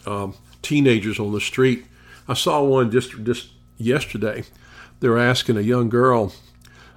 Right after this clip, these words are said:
uh, "What nation was the Vietnam War fought in?" She couldn't answer it. And then just basic questions like, "What nation did we fight in the Revolutionary War?" Um, "What is the capital of France?"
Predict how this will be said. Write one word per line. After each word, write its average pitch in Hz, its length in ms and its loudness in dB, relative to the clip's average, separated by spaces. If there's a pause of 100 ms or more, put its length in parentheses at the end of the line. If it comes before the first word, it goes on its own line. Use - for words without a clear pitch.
uh, 117 360 -2 (360)
"What 190 320 -2
nation 160 480 2
was 120 220 4
the 123 80 0
Vietnam 120 600 0
War 110 220 0
fought 98 420 -6
in?" 104 200 -12 (960)
She - 200 -8
couldn't 110 420 -2
answer 131 340 -6
it. - 180 -18 (720)
And 170 120 -2
then 208 200 6
just 190 300 0
basic 190 380 2
questions 139 580 0
like, 127 220 0
"What 165 160 0
nation 135 440 2
did 120 200 2
we 120 200 2
fight 127 360 -4
in 113 80 -2
the 107 100 -2
Revolutionary 113 840 0
War?" 104 500 -2 (760)
Um, 110 360 -4
"What 156 240 -2
is 135 160 0
the - 80 2
capital 117 600 -2
of 101 120 0
France?" 120 640 -4